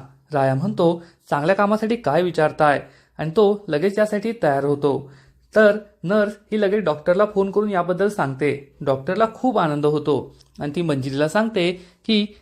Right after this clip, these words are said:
त्यांच्या उपचारासाठी पैशांची सोय झालीये. एका भल्या माणसाने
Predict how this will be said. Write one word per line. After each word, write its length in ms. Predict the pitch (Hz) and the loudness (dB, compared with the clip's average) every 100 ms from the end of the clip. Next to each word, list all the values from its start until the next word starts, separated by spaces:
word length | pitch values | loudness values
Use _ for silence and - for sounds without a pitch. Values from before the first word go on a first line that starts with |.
| _ | _
त्यांच्या 320 | - 165 160 208 | 0 2 2 2
उपचारासाठी 540 | 196 196 202 202 214 | 2 0 -2 -2 -4
पैशांची 480 | 220 170 180 185 208 | -2 -2 -2 -4 -4
सोय 220 | 196 190 | -2 0
झालीये. 440 | 170 156 165 151 - - _ | 0 0 0 0 -2 -10 _
एका 180 | 151 160 | -2 2
भल्या 260 | 165 143 156 | 2 2 0
माणसाने 460 | 151 147 220 185 | 0 -2 0 0